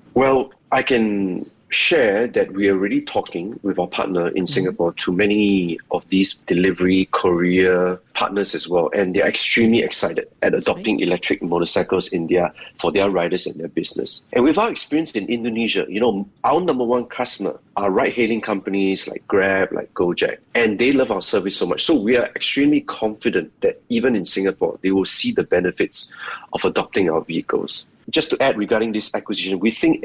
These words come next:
Speaker 1: it is a good thing. Consolidation in the industry is required in order to bring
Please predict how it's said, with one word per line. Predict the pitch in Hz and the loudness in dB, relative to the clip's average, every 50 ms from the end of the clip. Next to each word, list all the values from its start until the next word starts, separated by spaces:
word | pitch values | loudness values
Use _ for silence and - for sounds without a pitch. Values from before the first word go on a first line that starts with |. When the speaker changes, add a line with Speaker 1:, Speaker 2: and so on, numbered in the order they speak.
| - _ | -8 _
Speaker 1:
it | - - - | -2 0 0
is | 104 98 - | 0 -2 -2
a | - | -4
good | - - - - - | -2 -2 -2 -2 0
thing. | - 160 170 202 - _ _ - | 0 0 -2 -2 -4 _ _ -2
Consolidation | - 123 110 104 - - 120 110 127 143 127 135 127 - - 135 117 | 0 0 0 0 0 0 2 2 2 2 2 2 2 2 0 0 0
in | 107 98 | 0 0
the | 101 - | 2 2
industry | - 113 113 120 120 - - 131 95 | 2 0 0 0 0 0 0 0 0
is | 101 - | -2 -2
required | - - - - - - 107 98 110 147 165 - | -6 -8 -8 -8 -4 -2 0 2 2 2 0 2
in | - 127 123 120 | 2 2 2 4
order | 104 135 147 160 165 | 2 2 2 2 0
to | - 120 | 0 -4
bring | 90 - - 117 120 131 127 120 | -6 -2 0 0 0 0 -2 -4